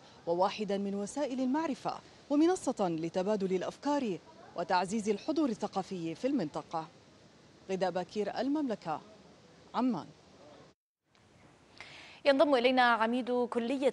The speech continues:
Speaker 2: الأدب في الجامعة الأردنية الأستاذ الدكتور محمد القضاء. أهلًا وسهلًا بك يا دكتور محمد. إذن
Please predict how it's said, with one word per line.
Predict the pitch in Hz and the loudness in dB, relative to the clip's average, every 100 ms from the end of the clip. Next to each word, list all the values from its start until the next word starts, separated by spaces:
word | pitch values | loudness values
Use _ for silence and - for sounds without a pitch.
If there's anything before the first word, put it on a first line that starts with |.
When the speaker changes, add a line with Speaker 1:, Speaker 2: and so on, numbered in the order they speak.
| 220 | 0
Speaker 2:
الأدب | 190 - - 196 214 | 0 0 0 0 0
في | |
الجامعة | 240 202 202 202 208 214 | -2 -2 -2 -2 -4 -4
الأردنية | 196 185 196 196 196 | -2 -2 -4 -2 -2
الأستاذ | 180 196 220 185 | -2 -4 -6 -6
الدكتور | 175 - 214 202 | -8 -4 -4 -4
محمد | 190 208 202 175 | -6 -6 -4 -4
القضاء. | 156 208 240 | -2 2 2
أهلًا | 185 175 131 | 0 -6 -14
وسهلًا | 156 180 170 | -10 -10 -8
بك | 160 196 | -8 -4
يا | 190 | -4
دكتور | 160 - 165 | -6 -10 -10
محمد. | 165 - 220 208 208 202 | -10 -8 -4 -2 -2 0
إذن | 175 - 190 | -2 -2 -2